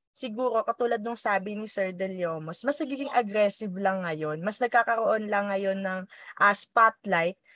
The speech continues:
lalo na pagdating sa tertiary education, dahil ang mga bata, lalo na yung mga, ah, katulad ng P N U, no, na Center for Teacher Education, kailangan malaman natin, eh.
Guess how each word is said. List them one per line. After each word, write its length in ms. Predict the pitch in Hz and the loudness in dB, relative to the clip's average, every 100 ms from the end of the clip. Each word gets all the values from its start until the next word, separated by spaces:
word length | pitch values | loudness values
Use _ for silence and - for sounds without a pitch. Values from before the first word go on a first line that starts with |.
| - 220 | -4 4
lalo 240 | 226 233 | 6 6
na 120 | 233 | 2
pagdating 400 | - 214 208 208 | 0 -2 -4 -6
sa 120 | 214 | -8
tertiary 440 | - 196 190 196 - | 0 0 2 -2 0
education, 720 | 180 165 180 170 156 180 175 | -2 -2 -2 -2 -2 -2 2
dahil 280 | 208 233 - | 2 2 0
ang 160 | 226 | -2
mga 240 | 220 214 202 | 0 2 4
bata, 280 | 190 175 175 190 | 4 4 2 0
lalo 240 | 214 214 | 0 -2
na 120 | 214 | -4
yung 120 | 208 208 | -4 -2
mga, 280 | 196 185 - - | -2 -2 -6 0
ah, 400 | 196 190 185 185 - | 4 6 6 2 -2
katulad 360 | - 233 226 208 | -4 0 2 2
ng 160 | 208 - | -2 -4
P 200 | 247 - | -6 -2
N 200 | 190 180 | -2 -2
U, 200 | 165 160 - - - | -6 -10 -14 -16 2
no, 120 | 196 | 2
na 120 | 202 | 4
Center 400 | 208 220 214 214 | 4 2 2 0
for 360 | 214 208 196 190 - | 0 4 4 4 -4
Teacher 400 | 220 - 220 202 | -16 -8 -4 -2
Education, 760 | 190 175 185 180 165 165 170 190 | -2 -2 -6 -4 -6 -6 -8 -2
kailangan 400 | 254 247 254 247 | 2 4 2 0
malaman 520 | 220 196 185 185 185 | 0 2 0 -2 -4
natin, 560 | 175 151 - 170 | -4 -6 -6 -8
eh. 40 | 156 | -8